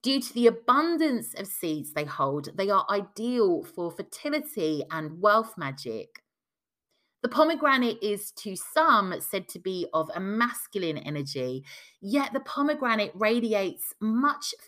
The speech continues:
feminine energy, similar to the Empress card in tarot, fertile and passionate. Akin to the High Priestess card, the fruit has a hidden, profoundly mystical side.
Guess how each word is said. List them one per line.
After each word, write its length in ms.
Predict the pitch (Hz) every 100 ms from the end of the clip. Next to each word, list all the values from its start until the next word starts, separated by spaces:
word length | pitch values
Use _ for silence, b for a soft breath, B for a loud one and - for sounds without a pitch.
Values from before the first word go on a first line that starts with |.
| -
feminine 440 | 277 285 247 214
energy, 680 | - 180 165 143 139 139 139 B B
similar 480 | - - 294 320 269 240
to 80 | 226
the 200 | 220 247
Empress 420 | 247 - 202 -
card 400 | - 160 156 156
in 200 | 180 175
tarot, 680 | - - 165 151 139 127 123 _ _ _
fertile 640 | 262 285 285 - 254 226
and 240 | 226 208 202
passionate. 680 | - 240 - 180 156 135 - b b b b b
Akin 440 | 240 - 311 294 285
to 100 | 240
the 100 | 214
High 180 | 214
Priestess 720 | 208 - 285 294 294 - 196 -
card, 520 | - 160 131 110 - B B -
the 80 | 226
fruit 400 | - 254 277 -
has 280 | 214 196 -
a 140 | 202
hidden, 640 | 196 - 277 240 220 170 156
profoundly 1000 | 208 190 - 233 247 269 247 254 254 180
mystical 520 | 190 - - - 156
side. 580 | - 214 170 135 131